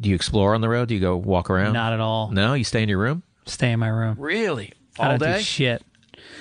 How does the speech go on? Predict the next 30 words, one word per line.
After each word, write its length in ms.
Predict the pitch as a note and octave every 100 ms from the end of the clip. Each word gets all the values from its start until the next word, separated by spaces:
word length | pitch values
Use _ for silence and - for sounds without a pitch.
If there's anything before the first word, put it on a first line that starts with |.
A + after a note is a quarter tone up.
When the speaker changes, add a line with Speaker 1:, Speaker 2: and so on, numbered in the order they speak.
| - - -
Speaker 2:
All 300 | D#3+ F3+ G3
day. 300 | G3+ F#3+ D3+
Well, 120 | F3+ G#3
because 340 | C4 C4+ B3+
again, 380 | A3+ D4 D#4 F#3
like, 200 | D3+ D3
because 340 | E3 - G#3+
I 80 | G#3+
have 440 | F#3+ F#3 D#3+ C3 -
kids, 500 | - G#3+ G#3 F3+ C#3+
when 160 | D3+ D#3
I 140 | E3+
go 140 | D#3 D#3+
on 120 | D#3+
the 60 | C#3+
road, 460 | D#3 D#3 D3+ C#3+
I'm 160 | C#3 C#3+
getting 240 | D3+ D3
everything 380 | D3 C#3+ C#3+ C3
done 260 | B2+ C3 C#3+
so 140 | -
I 20 |
don't 140 | B2 C3
have 120 | B2
to 80 | B2+
do 140 | B2
it 20 |
when 120 | B2+ A#2
I'm 120 | A2
home. 340 | A#2+ B2+ D3